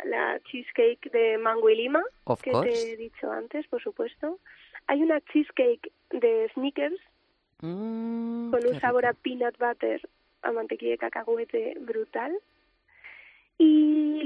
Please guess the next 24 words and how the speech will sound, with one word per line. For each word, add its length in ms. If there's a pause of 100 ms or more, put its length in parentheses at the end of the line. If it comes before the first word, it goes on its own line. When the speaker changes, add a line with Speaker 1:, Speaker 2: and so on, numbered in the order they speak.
Speaker 1:
luego 260
hay 140
unas 220
magdalenas 680 (400)
de 120
Reese's 460 (720)
muy, 260
Speaker 2:
Uf. 180
Speaker 1:
muy, 180
muy 200
ricas. 380 (160)
Speaker 2:
<laughs> 560
Madre 300
mía, 200
se 100
me 100
hace 140
la 80
boca 240
agua 220
solamente 440
de 60
Speaker 1:
Sí. 60
Speaker 2:
imaginarlo. 640